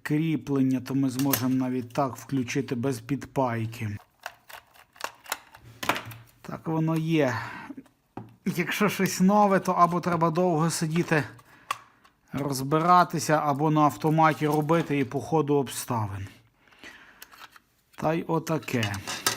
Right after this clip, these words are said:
Конструкція тут трохи інша. Чим вона відрізняється? Трохи компоновкою. Радіомодуль трошки інший. Антена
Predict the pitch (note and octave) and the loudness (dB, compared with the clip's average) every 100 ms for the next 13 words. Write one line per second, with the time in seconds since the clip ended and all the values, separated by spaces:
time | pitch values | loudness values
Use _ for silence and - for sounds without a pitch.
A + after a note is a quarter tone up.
0 | - - _ _ - - _ _ _ _ | -4 -20 _ _ -20 -20 _ _ _ _
1 | - D3+ D3 - F#3 F#3 F#3 E3 D#3 - | -6 -2 -2 0 2 2 2 0 0 0
2 | C#3 - D3+ D3+ - C#3 C#3 A#2+ A#2 A2+ | -6 -2 2 2 0 -2 0 0 0 -2
3 | - E3+ F#3+ - - - _ _ _ _ | 2 2 2 -4 -20 -20 _ _ _ _
4 | _ _ _ _ _ - D#3 D3+ C#3+ D#3 | _ _ _ _ _ -8 -4 -2 -2 0
5 | D#3 D#3 D3 D#3 D3+ C3+ E3 E3+ E3+ D3+ | 0 -2 -2 0 0 0 2 2 4 2
6 | B2 - A2+ A2 - - _ - D3+ D3+ | 0 -2 -2 -4 -8 -20 _ -12 -10 -8
7 | - D3+ D3+ D3 A#2 D3 C#3 C3+ B2 A#2+ | -8 -4 0 0 2 2 4 2 0 -4
8 | - E3 F3+ F3+ D#3 C3+ C3+ D3 C#3 C3 | -2 2 2 2 -2 -6 -2 0 0 2
9 | C#3+ C#3+ C3+ D3 D3 C3 C3 B2 C#3 C3 | 2 2 2 2 2 2 0 0 -2 -2
10 | A#2+ C#3 C3+ C3+ C3+ C3 - F3 F#3 - | -2 -2 0 2 2 2 -2 0 0 -2
11 | - _ _ _ _ _ _ - C3 C#3 | -12 _ _ _ _ _ _ -4 0 0
12 | C3+ - D3 C#3 C3+ B2+ | -2 0 2 2 2 2